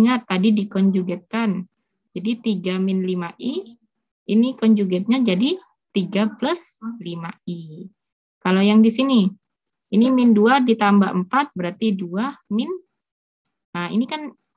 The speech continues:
plus enam I harusnya. Tapi di situ apa? Ada konjugat, berarti jadi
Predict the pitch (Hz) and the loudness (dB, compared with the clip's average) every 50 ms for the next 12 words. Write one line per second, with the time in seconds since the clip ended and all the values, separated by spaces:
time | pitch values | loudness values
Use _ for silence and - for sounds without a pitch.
0 | _ _ _ 262 269 269 - - - 233 240 226 202 180 180 - - 220 240 214 | _ _ _ -6 -6 -6 -8 -4 0 2 2 2 2 0 -2 -4 -4 -2 -2 0
1 | 180 180 175 175 175 - - 196 196 180 - - _ _ _ _ _ _ _ _ | 0 -2 -4 -6 -10 -6 -4 -4 -4 -4 -6 -10 _ _ _ _ _ _ _ _
2 | _ _ - 180 190 _ 262 262 233 226 220 220 214 214 277 285 262 254 - 175 | _ _ -10 -10 -8 _ -6 -4 -4 -4 -4 -4 -6 -6 -6 -8 -8 -6 -8 -10
3 | 170 175 185 _ _ _ _ - 190 196 196 202 202 208 208 208 208 202 233 233 | -10 -10 -16 _ _ _ _ -4 -2 -2 -2 -2 -2 0 0 2 2 2 0 -2
4 | 226 - 202 202 202 - _ _ _ _ _ _ _ _ 185 165 - _ 254 240 | -2 -2 -4 -4 -6 -8 _ _ _ _ _ _ _ _ -12 -12 -8 _ -4 -4
5 | 214 185 175 185 240 | -2 -4 -4 -4 -6